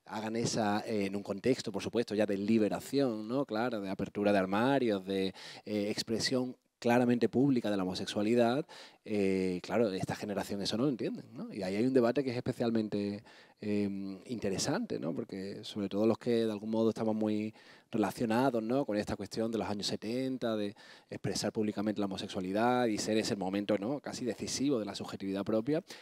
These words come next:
nos cuesta entender mucho, ¿no? Cómo, pues, en décadas anteriores funcionaba de otra manera. Eran otros códigos, ¿no? Y en, en esos códigos se decía y se permitía, ¿no? Pero, claro, pues estas mujeres, yo entiendo que en Antena tres diría, "¿Pero qué estás diciendo? <laughs> Con, no rompas este código, todo el mundo lo sabe", ¿no? Y claro,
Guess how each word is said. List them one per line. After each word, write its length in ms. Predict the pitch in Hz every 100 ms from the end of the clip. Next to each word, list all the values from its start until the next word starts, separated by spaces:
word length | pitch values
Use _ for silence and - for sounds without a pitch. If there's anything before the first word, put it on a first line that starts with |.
| - -
nos 160 | 113 90
cuesta 300 | 113 98 113
entender 320 | 113 113 110
mucho, 400 | 113 127 - 123
¿no? 180 | 127 147
Cómo, 380 | 120 123 131 -
pues, 180 | - 98 98
en 160 | 104 104
décadas 280 | 104 107 110
anteriores 440 | 117 113 113 120
funcionaba 380 | 135 123 107 95
de 60 | 101
otra 120 | 151
manera. 400 | 113 104 160 78 _ _ _ _ _ -
Eran 180 | - 101
otros 200 | 104 -
códigos, 500 | - 131 196 123 92 - - - -
¿no? 160 | 117 139
Y 60 |
en, 80 | 135
en 120 | 110
esos 180 | 110 -
códigos 320 | - 131 165
se 120 | - 120
decía 400 | 98 - 160 139
y 40 |
se 120 | -
permitía, 560 | 127 113 104 - 180 -
¿no? 120 | 87
Pero, 160 | - - - - - -
claro, 220 | - 101
pues 140 | 135 104
estas 160 | 90
mujeres, 280 | 95 - 98
yo 60 | 95
entiendo 300 | 92 92 98
que 60 |
en 60 | 110
Antena 220 | 90 90
tres 160 | 90 101
diría, 200 | 104 85
"¿Pero 220 | - 85
qué 100 | -
estás 140 | - 98
diciendo? 360 | 98 131 135
<laughs> 1000 | - 160 185 190 - 262 294 - - -
Con, 120 | - 135
no 280 | 135 143
rompas 400 | 135 147 165 156
este 180 | 135 139
código, 380 | 127 143 151 135
todo 160 | 139 143
el 40 |
mundo 160 | 147 139
lo 140 | 135
sabe", 440 | - 139 143 143
¿no? 200 | 135 147
Y 80 | 143
claro, 480 | 131 127 113 110 123